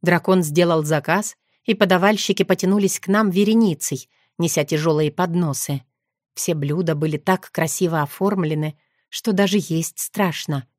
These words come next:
Ну как разрушить такую невероятную, совершенную красоту? Однако сомнения были только у меня.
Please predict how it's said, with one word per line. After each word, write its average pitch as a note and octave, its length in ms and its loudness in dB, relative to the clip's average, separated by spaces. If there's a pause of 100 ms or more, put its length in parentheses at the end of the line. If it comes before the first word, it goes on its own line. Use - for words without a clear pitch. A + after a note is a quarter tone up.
(300)
Ну C4+ 120 0
как D4 320 0
разрушить G#3 600 0
такую A#3+ 360 0
невероятную, G#3+ 800 0
совершенную B3 840 0
красоту? A3+ 680 -4 (680)
Однако D#3 380 -2
сомнения D#3+ 600 0
были E3 260 -2
только F3+ 340 -2
у G#3+ 100 0
меня. A#3+ 500 2